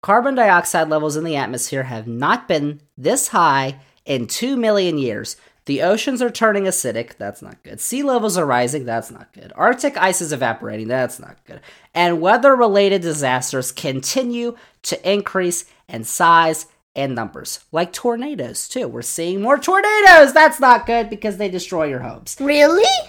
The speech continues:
Speaker 1: This report was thirteen hundred <laughs> pages.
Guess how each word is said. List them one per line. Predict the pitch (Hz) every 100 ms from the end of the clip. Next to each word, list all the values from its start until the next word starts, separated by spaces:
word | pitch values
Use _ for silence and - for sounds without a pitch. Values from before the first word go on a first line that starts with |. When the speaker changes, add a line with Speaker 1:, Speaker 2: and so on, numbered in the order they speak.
| -
Speaker 1:
This | 170 330 -
report | 349 349 185 147 - _ -
was | 160 151
thirteen | - - 247 277 - - 214 202 190 180 _
hundred | 180 170 151 151 127 -
<laughs> | -
pages. | 147 113 - 123 - -